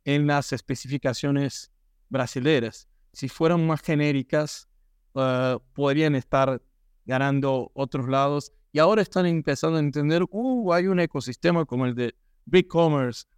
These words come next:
o el de Shopify, que es cualquier uno puede llegar e implementar una app, eh, y quizás ganar mucho dinero si crea algo para,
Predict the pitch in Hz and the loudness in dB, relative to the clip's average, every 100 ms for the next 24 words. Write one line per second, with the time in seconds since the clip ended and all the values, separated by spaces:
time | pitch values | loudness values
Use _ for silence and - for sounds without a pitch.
0 | _ 131 151 147 151 - 160 147 - 147 | _ 0 0 2 -2 -2 -4 -4 -2 0
1 | 143 131 - _ _ _ - 147 151 151 | 0 -2 -8 _ _ _ -4 0 0 -2
2 | - - _ _ _ _ _ - 143 180 | -6 -16 _ _ _ _ _ -2 0 2
3 | 175 175 170 - 147 143 - 139 160 165 | 2 2 0 0 -2 -2 -2 0 2 2
4 | 160 - _ _ - 131 135 151 143 139 | 0 -8 _ _ -4 0 2 2 2 2
5 | 151 147 143 123 139 135 131 139 170 - | 2 2 0 -4 -2 -2 0 0 0 -2
6 | _ _ _ _ _ 127 123 120 135 135 | _ _ _ _ _ -2 0 0 -4 -8
7 | 131 - 143 143 143 139 143 143 147 147 | -8 0 0 0 0 0 0 -2 -2 0
8 | 135 139 160 165 165 _ _ - - 165 | 0 2 2 2 -2 _ _ -12 -2 0
9 | 170 - _ _ _ _ - 147 156 143 | 0 -4 _ _ _ _ -4 0 2 2
10 | 139 147 151 160 156 - 131 131 127 123 | 2 0 0 0 -2 -2 -2 0 0 -2